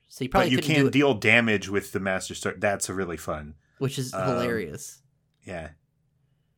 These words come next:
Speaker 2: Uh, no, g-, adding all those extra little things is very good. Um, it's kind of like using a bottle to reflect <laughs> the shots or something.
Speaker 1: Yeah.
Speaker 2: Um, but, like,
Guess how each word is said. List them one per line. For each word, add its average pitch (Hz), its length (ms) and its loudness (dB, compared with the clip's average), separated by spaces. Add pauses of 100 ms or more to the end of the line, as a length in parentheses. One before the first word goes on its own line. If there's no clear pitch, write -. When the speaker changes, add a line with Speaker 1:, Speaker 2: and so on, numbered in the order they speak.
(200)
Speaker 2:
Uh, 110 220 -2
no, 139 320 4
g-, - 100 -6
adding 156 380 0
all 151 180 6
those 131 260 2
extra 127 300 -2
little 107 220 0
things 95 340 -6
is 95 120 -8
very 95 260 -4
good. 80 340 -10 (880)
Um, 90 360 -4
it's 87 120 -10
kind 98 240 -2
of 104 120 -6
like 98 360 0
using 98 340 -6
a 98 60 -6
bottle 90 480 -4
to - 160 -10
reflect - 600 -8
<laughs> - 0 -
the 107 100 -6
shots 101 460 -6
or 110 100 -6
something. 110 400 -10 (260)
Speaker 1:
Yeah. 131 720 -2
Speaker 2:
Um, 107 140 -12 (720)
but, 127 300 -2
like, 120 280 2